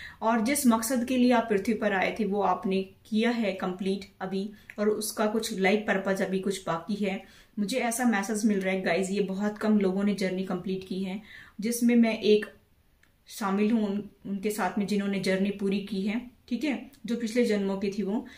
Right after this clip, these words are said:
जिसमें, अ, मेरा भी योगदान है। मैंने भी अपनी, अपने सफर को जो है complete किया है पिछले जन्मों का और अभी मुझे इस जन्म की जो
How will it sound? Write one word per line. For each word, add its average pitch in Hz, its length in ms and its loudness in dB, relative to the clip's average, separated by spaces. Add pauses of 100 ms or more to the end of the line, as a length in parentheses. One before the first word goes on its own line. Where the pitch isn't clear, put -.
(240)
जिसमें, 247 640 0
अ, 196 340 0
मेरा 208 260 2
भी 220 140 6
योगदान 202 440 4
है। 202 120 -2 (260)
मैंने 190 200 -2
भी 214 140 0
अपनी, 196 280 -2 (480)
अपने 208 260 0
सफर 202 320 0
को 190 380 0
जो 185 160 -4
है 185 180 -2 (480)
complete 196 440 -4
किया 202 140 0
है 190 60 0
पिछले 208 260 0
जन्मों 190 340 2
का - 120 -4
और 208 160 0
अभी 196 200 2
मुझे 196 240 2
इस 220 320 0
जन्म 196 300 0
की 196 120 -2
जो 196 220 0